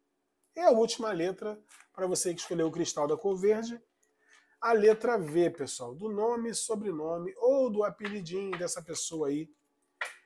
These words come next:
que só você completa o coração dele, o coração dela.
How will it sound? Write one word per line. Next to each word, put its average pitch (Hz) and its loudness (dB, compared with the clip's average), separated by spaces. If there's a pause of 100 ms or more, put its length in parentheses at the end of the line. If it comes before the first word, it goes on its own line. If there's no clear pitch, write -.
(380)
que 190 2
só 247 4
você 214 2
completa 156 -2
o - -20
coração 147 -2
dele, 143 0
o 139 -8
coração 147 -6
dela. 113 -4